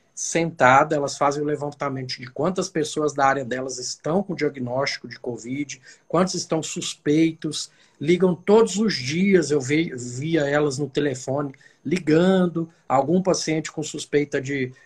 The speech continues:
gravidade. A minha agenda lá com vocês do internato,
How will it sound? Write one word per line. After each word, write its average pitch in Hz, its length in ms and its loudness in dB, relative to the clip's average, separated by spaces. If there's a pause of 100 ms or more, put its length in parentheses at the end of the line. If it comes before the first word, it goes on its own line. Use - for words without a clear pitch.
gravidade. 135 920 -2 (320)
A 135 120 0
minha 147 520 2
agenda 143 440 2
lá 139 160 4
com 135 240 -4
vocês 131 440 -2
do 135 80 -2
internato, 123 760 -2